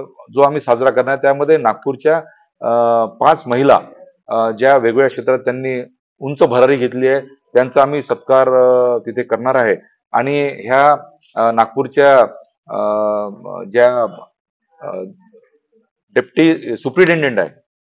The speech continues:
दीपा, दीपाली आगे, ह्या त्या कार्यक्रमाला, अ, अध्यक्ष म्हणून लाभणार आहे. पंधरा तारखेला ह्या समारोपाचं उद्घाटन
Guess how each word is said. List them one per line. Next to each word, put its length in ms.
दीपा, 680
दीपाली 360
आगे, 560
ह्या 160
त्या 200
कार्यक्रमाला, 720
अ, 80
अध्यक्ष 340
म्हणून 220
लाभणार 280
आहे. 120
पंधरा 400
तारखेला 640
ह्या 400
समारोपाचं 600
उद्घाटन 560